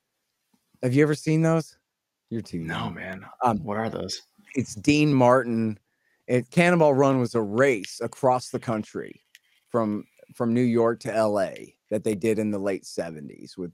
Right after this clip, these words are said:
Speaker 1: muscle cars and all this stuff. And then they made movies out of it with Burt Reynolds and Dom DeLuise and, um, Dean Martin and Sammy Davis Junior and all these guys.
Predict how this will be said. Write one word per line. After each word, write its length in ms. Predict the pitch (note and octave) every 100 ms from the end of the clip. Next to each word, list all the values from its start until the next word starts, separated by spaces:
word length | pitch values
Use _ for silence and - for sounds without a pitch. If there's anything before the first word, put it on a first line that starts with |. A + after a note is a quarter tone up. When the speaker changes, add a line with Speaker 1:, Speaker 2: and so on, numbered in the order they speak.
| -
Speaker 1:
muscle 300 | G2 F2+ F2
cars 420 | - D#2+ B1 -
and 80 | C2
all 120 | C#2+
this 160 | A#1+
stuff. 280 | - - G1+ -
And 100 | G2+
then 80 | A2+
they 120 | A2+
made 260 | G#2+ G#2+ G2+
movies 440 | A#2+ C3 A#2+ F#2+
out 180 | F#2+ F2+
of 80 | F#2
it 120 | F2
with 140 | G2+ -
Burt 200 | A2+ A2
Reynolds 560 | A2+ A2+ A2 G#2+ G2 - - - -
and 160 | G2+
Dom 260 | F#2 G#2+ A2
DeLuise 720 | A2 G#2 G#2 G2+ G2 G2 G2 -
and, 320 | G2 F#2 F#2
um, 360 | F#2 F#2 F2+ F2 _ _ _
Dean 280 | - C3 B2+
Martin 680 | A#2+ A#2 A#2+ A#2 A#2 A2 - -
and 400 | G#2 F#2+ F#2+ F#2+ -
Sammy 320 | - B2 A#2
Davis 360 | A2+ A2 G#2 -
Junior 580 | A2+ G#2+ G#2 G2+ G2+
and 120 | G2 F#2
all 100 | F#2
these 180 | F2+
guys. 200 | - E2